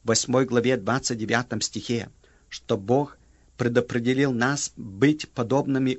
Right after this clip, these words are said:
образу Сына Его. Это звучит почти как недостижимый для нас идеал. Но Библия убеждает нас, что Бог будет действовать согласно плану своему, пока он не совершится.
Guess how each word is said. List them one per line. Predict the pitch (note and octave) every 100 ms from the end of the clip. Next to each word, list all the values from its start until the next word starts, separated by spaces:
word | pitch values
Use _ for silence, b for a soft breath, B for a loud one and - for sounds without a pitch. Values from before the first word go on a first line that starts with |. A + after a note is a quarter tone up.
| -
образу | C#3+ C3+ C3 B2
Сына | C3+ - B2+ A2
Его. | F#2+ F#2+ F#2+ - - _ _ b b b b b _ _
Это | B2 B2+
звучит | A2+ G#2+ B2+ - C#3+ -
почти | B2 - - D3
как | C#3+ C#3 - - _ _ -
недостижимый | B2+ B2 - C3+ A#2+ D3 C#3 A#2+
для | A2
нас | G#2+ A#2 B2 -
идеал. | G#2+ G2+ G#2 G2+ - - b b b b b _
Но | A2 G2+
Библия | F#2+ D#3+ A2 G#2 G2+ A2
убеждает | A#2 G#2+ G#2+ - C#3 C3 -
нас, | F#2 - - _ _
что | - - A2+
Бог | F#2+ A#2 C#3+ C#3+ - -
будет | G2+ A#2+ A#2
действовать | F#2+ B2+ C3 - C3 C3+ -
согласно | - - G#2 A2+ C3+ - B2
плану | - A2+ C3+ C#3
своему, | A#2 - G#2 G2+ A2 B2+ - b b b b -
пока | A#2+ - D3+ D#3
он | A#2+ C3 -
не | A2
совершится. | - G2 G2 - A2+ - -